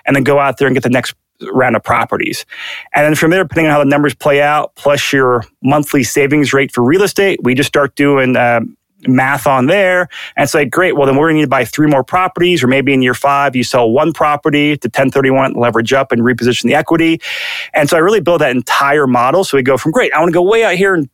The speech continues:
fifteen, twenty, twenty-five years," and we backtrack to, "Great, here's what we need to do today or this month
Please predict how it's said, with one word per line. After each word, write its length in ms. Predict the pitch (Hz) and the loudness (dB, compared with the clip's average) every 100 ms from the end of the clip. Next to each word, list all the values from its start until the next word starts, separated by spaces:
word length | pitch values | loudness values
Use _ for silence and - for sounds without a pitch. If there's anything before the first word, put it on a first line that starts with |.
| _ - | _ -4
fifteen, 380 | 175 - 175 | -2 0 0
twenty, 200 | 156 165 | 2 0
twenty-five 440 | 151 160 143 143 139 | 0 0 2 0 2
years," 400 | 165 175 175 - - - | 0 0 -2 -6 -18 -6
and 80 | - | -2
we 80 | 135 | 0
backtrack 600 | 113 139 143 - 151 139 | 0 -2 -2 -2 -2 -2
to, 120 | 139 | -4
"Great, 380 | 120 147 131 - | 0 0 0 -2
here's 180 | 165 175 | -2 0
what 60 | |
we 80 | 160 | 2
need 160 | 156 156 | 2 0
to 80 | 139 | 0
do 380 | 127 143 131 120 _ | 0 0 0 -4 _
today 880 | - 180 175 196 196 135 131 147 147 _ | -2 0 2 2 2 2 0 -2 -4 _
or 200 | - 131 | -2 0
this 240 | 123 165 - | 2 -2 0
month 540 | 147 196 143 190 - | 0 2 0 -2 -6